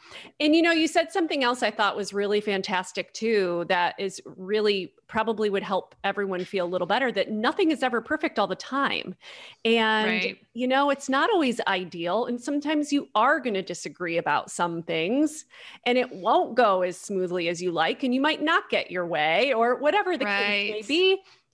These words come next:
Speaker 1: And maybe that's just okay. Maybe
Speaker 2: Yeah.
Speaker 1: that's just, some days are bad days at work. It just comes with the territory.
Speaker 2: Yeah, no, I like, I like saying, like, I love that you said, like, being intentional about, like, the culture that you're creating.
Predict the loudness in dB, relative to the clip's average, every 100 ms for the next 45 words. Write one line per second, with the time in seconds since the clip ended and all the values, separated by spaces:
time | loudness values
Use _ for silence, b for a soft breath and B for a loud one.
0 | _ 2 4 4 2 2 0 -4 -4 -2
1 | 2 2 2 -2 0 -2 -6 -14 _ _
2 | 2 6 6 4 2 2 -2 -6 _ -2
3 | -2 -14 _ -6 2 4 6 4 2 2
4 | 2 2 2 2 2 0 0 0 0 -4
5 | _ _ _ _ _ -8 -6 -4 0 0
6 | 0 -2 -2 0 -2 -6 -10 _ _ _
7 | _ 0 0 -2 -8 -2 0 0 0 -2
8 | 0 0 -2 -2 0 0 -2 -2 -2 -2
9 | -2 -4 -4 -16 -6 -4 0 2 2 0
10 | -2 -2 -2 -2 -2 -2 0 -2 -4 -6
11 | -6 -6 -6 -4 -2 -2 -2 -4 -4 -8
12 | -4 -6 -4 -4 -4 -4 -6 -6 -4 -4
13 | -4 -6